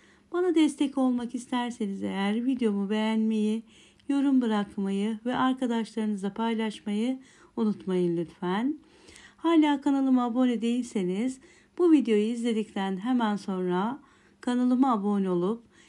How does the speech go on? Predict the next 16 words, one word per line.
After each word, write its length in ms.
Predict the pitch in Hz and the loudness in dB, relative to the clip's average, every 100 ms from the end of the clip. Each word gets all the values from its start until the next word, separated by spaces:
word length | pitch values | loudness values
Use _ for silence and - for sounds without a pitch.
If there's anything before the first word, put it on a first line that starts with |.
| _ | _
yanındaki 540 | 247 269 262 254 254 220 | 2 4 6 4 2 0
bildirim 400 | 233 214 233 220 | 0 0 0 -2
zilini 340 | 196 202 196 | -2 0 0
de 60 | 208 | 0
açmayı 600 | 240 240 196 190 247 - | -6 -6 -4 0 0 -2
unutmayın 640 | 220 208 202 185 175 175 175 | -2 -2 -2 -2 0 0 -2
lütfen. 600 | 170 - 185 196 269 359 - _ - - - _ 349 | -4 -4 -2 0 0 -2 -10 _ -20 -20 -20 _ 4
Bunun 260 | 370 339 | 8 8
gibi 360 | 285 247 254 262 | 6 2 0 0
daha 240 | 254 254 262 | 0 2 2
birçok 560 | 277 - 220 220 - - | 0 0 -4 -4 -10 -6
ana 200 | 202 208 | -2 0
yemek 380 | 208 202 226 - | 0 0 -2 -4
tarifleri, 760 | 202 185 185 180 175 170 170 | -4 -2 -4 -2 -2 -2 -6
çorba 360 | - 202 190 214 | -4 -4 -2 -4
tarifleri, 760 | 208 180 175 175 175 156 170 | -4 -4 -4 -4 -2 -2 -4